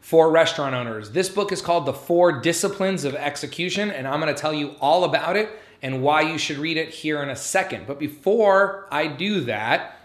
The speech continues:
have you subscribed to my channel yet? If you are not a subscriber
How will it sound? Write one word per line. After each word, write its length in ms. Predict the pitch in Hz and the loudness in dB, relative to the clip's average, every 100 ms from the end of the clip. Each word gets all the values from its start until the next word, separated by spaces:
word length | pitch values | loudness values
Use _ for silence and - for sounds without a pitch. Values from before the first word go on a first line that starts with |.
| _ - - - | _ -20 -14 2
have 200 | 165 165 | 2 2
you 100 | 202 | -2
subscribed 760 | 196 208 - 170 160 185 180 | -2 -2 -2 0 4 4 2
to 60 | 185 | 0
my 180 | 175 175 | 0 0
channel 340 | 190 196 190 | 0 2 2
yet? 160 | 151 131 | 2 -2
If 100 | 139 | 0
you 120 | 180 | 2
are 60 | 160 | 2
not 280 | 147 160 180 | 4 2 2
a 60 | |
subscriber 880 | 170 156 - 156 170 175 160 156 | -2 -6 -2 2 4 4 4 0